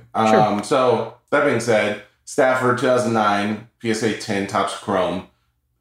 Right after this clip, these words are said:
Speaker 2: pop a hundred twenty-two. Before the game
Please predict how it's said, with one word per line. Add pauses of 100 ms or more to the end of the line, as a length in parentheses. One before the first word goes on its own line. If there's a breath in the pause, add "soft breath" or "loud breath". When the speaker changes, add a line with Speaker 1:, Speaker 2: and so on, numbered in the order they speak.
Speaker 2:
pop (100)
a
hundred
twenty-two. (380)
Before
the
game